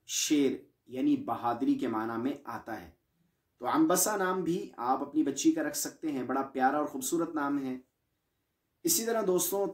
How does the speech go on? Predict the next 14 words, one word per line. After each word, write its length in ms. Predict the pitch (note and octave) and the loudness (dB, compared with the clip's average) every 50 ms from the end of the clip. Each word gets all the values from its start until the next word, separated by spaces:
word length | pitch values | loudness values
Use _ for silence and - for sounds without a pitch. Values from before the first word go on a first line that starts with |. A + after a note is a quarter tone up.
| - _ _ _ | -10 _ _ _
तीसरा 460 | F#3 F3+ G3 F#3+ - - G#3+ G#3+ G#3 F#3+ | -10 -6 -2 0 0 0 2 0 0 0
खूबसूरत 500 | F3+ - D3 - - - D#3+ D#3+ C#3+ C#3+ | 0 -4 -6 -4 0 2 2 2 2 2
नाम 220 | C#3+ C#3 C#3+ C#3+ | 0 2 2 0
है 160 | C#3+ C#3+ D#3+ D#3 | 0 0 -2 0
आसिमा, 760 | D3 B2 A2 A#2 A#2+ B2 A#2+ - - C3 A#2+ G#2+ F#2+ E2 D#2+ - _ _ _ _ _ _ _ _ _ _ _ _ _ _ | 0 0 0 0 0 0 0 0 0 0 0 -2 -4 -6 -10 -14 _ _ _ _ _ _ _ _ _ _ _ _ _ _
आइन 500 | G2 A2+ B2 C#3+ D#3 E3 F3 F3+ F#3 F3 - - | -4 0 2 4 6 6 6 4 0 -2 -4 -4
अलिफ 420 | C3 C3+ C#3+ D#3+ E3+ E3+ - - - | -2 2 4 2 2 2 -4 -10 -6
सौद 540 | - - - - A#2+ B2 C3 C#3+ D#3 D3+ - - | -4 -4 -4 -2 -2 0 0 0 0 -2 -6 -14
मीम 340 | A#2+ A#2+ B2+ C3 C#3 C#3+ C3+ | -10 -2 -2 0 0 0 -2
और 100 | A#2+ A2+ | -2 -2
आखिर 240 | A2+ A2+ - A#2+ | -4 -4 -6 -10
में 200 | A2 A2+ A2+ G#2+ | -8 -8 -8 -10
हा, 260 | - E2+ D#2 D#2+ _ _ _ _ _ _ _ _ _ _ _ _ _ | -12 -18 -20 -20 _ _ _ _ _ _ _ _ _ _ _ _ _
आसिमा। 560 | - A2 B2+ C#3 C3+ - - B2+ G#2 F#2+ E2 | -2 0 0 2 2 0 -2 -2 -4 -6 -8